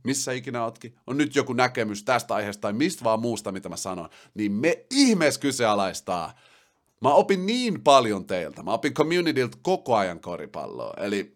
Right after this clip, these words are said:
joo, käy kertoa sun näkemyksiä näistä aiheista. Sitten kolmas juttu, mitä Niso sanoo. "Miami parani juuri todella paljon, koska Victor Oladipo tuli takaisin.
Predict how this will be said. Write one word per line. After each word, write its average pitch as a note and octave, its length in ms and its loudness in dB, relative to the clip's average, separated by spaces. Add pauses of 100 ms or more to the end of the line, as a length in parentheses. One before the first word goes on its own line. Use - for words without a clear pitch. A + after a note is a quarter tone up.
(120)
joo, A2+ 380 0 (140)
käy C3 120 2
kertoa B2 380 4
sun A#2 280 -8
näkemyksiä E2+ 480 -12
näistä D#2 300 -14
aiheista. - 380 -12 (360)
Sitten D#3 320 -2
kolmas F3+ 500 8
juttu, A2 260 -8
mitä G#2 220 -6
Niso G2+ 300 -4
sanoo. D#2+ 320 -12
"Miami E3+ 520 4
parani D3 440 2
juuri B2+ 260 -4
todella D3+ 480 2
paljon, A2 360 2
koska G2+ 300 -6
Victor C#3 360 0
Oladipo G#2 520 -2
tuli E2+ 220 -10
takaisin. - 520 -6